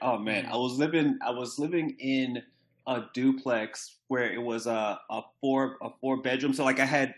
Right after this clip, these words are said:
Speaker 1: I had four, like, three other roommates,
Speaker 2: Mm.
Speaker 1: and then one person, she brought her boyfriend in, so we had five roommates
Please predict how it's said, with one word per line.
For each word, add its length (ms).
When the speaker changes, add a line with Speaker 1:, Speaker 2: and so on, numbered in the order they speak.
Speaker 1:
I 100
had 220
four, 440
like, 140
three 140
other 140
roommates, 560
Speaker 2:
Mm. 220
Speaker 1:
and 160
then 300
one 340
person, 680
she 160
brought 240
her 140
boyfriend 460
in, 120
so 240
we 160
had 300
five 320
roommates 480